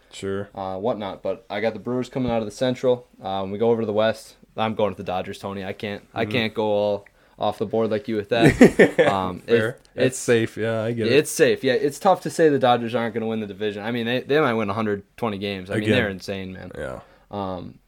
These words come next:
Speaker 2: wild cards, I got the Padres. Um,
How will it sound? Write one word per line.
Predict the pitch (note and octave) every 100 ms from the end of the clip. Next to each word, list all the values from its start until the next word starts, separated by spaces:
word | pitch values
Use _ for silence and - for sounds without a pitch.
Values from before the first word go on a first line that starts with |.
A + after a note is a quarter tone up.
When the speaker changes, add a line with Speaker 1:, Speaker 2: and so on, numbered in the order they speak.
| _ _ _
Speaker 2:
wild | - C3 C3 C3 -
cards, | C3 A#2+
I | A#2
got | A2+
the | G#2+
Padres. | A#2 A#2 B2 A#2+ A2+ - -
Um, | G2+ G2 F#2 F#2